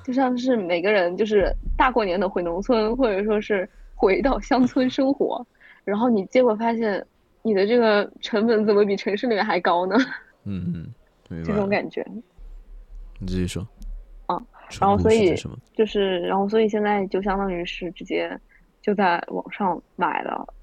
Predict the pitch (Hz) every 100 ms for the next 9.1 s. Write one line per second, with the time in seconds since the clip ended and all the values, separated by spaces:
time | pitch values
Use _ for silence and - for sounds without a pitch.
0 | _ - 196 175 - - - 87 - -
1 | - - 170 - - _ _ - - 180
2 | 170 156 - - - - _ - - -
3 | - 233 214 214 262 - 262 214 180 196
4 | 202 202 208 240 233 233 220 220 190 185
5 | 202 - - 208 214 147 - 95 95 -
6 | - - 107 110 95 101 98 - 117 101
7 | 90 110 95 90 92 95 - 95 107 104
8 | 101 101 - 110 98 110 117 127 147 143
9 | 147